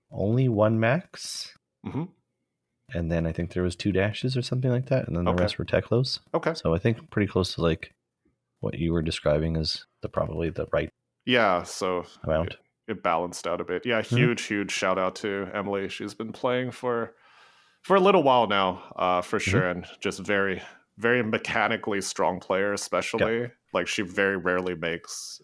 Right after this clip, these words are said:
Speaker 2: errors in gameplay <laughs> that I've seen. And I think that's very well suited for this format. Uh, this format seems pretty tight. There isn't, like, a Fi that can run you over, and there's nothing you can do. It seems like
Speaker 1: Mm-hmm.
Speaker 2: every hero is pretty fair.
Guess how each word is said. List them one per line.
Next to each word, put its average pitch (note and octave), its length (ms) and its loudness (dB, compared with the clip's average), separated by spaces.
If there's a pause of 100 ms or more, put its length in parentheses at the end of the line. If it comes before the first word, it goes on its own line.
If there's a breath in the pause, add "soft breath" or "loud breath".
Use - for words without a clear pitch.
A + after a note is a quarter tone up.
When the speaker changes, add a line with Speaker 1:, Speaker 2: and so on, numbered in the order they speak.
(100)
Speaker 2:
errors G2 600 -2
in F#2+ 120 -4
gameplay F#2 480 -2 (140)
<laughs> - 140 -20
that G#2+ 160 2
I've A2 160 -2
seen. G2+ 360 -4 (680 loud breath)
And F2+ 480 2
I A2+ 100 2
think A#2+ 280 0
that's G2 260 2
very F#2+ 260 2
well F2+ 220 2
suited F2+ 440 -4
for F2+ 120 -6
this F2 200 -4
format. D#2 640 -2 (100)
Uh, E2+ 140 0
this G2+ 240 -2
format G#2 360 2
seems F#2 280 -6
pretty F#2+ 260 -2
tight. F2+ 460 -4
There F2 120 -2
isn't, E2+ 260 -6
like, F2 180 -4
a G2 40 -8
Fi D#2 600 -2
that F2+ 140 -4
can F2 180 -8
run F2 240 -2
you F2+ 180 -4
over, D2+ 380 -4
and D2+ 140 -14
there's E2+ 200 -10
nothing E2+ 240 -6
you E2 60 -12
can F2 160 -10
do. F2 320 -8
It G2 100 -12
seems F2+ 280 -6
like G2+ 140 2
Speaker 1:
Mm-hmm. F#2+ 200 -2
Speaker 2:
every F#2+ 220 -4
hero E2 320 -10
is C#2+ 100 -14
pretty C#2 260 -10
fair. E2 640 -12